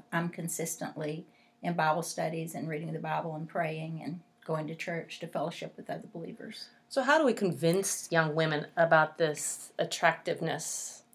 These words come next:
Speaker 2: that you see in Jesus?
Speaker 1: Mm-hmm.
Speaker 2: How do we,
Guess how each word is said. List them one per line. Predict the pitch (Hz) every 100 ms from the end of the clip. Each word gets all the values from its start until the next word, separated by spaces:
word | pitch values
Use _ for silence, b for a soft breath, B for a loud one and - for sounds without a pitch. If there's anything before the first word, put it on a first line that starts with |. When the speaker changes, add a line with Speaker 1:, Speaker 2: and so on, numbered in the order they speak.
| _ -
Speaker 2:
that | 185 180
you | 170 180 185
see | 180 - 143 143 -
in | 147
Jesus? | 143 135 131 135 - 190
Speaker 1:
Mm-hmm. | 185 208
Speaker 2:
How | 190
do | 185
we, | 170 156 151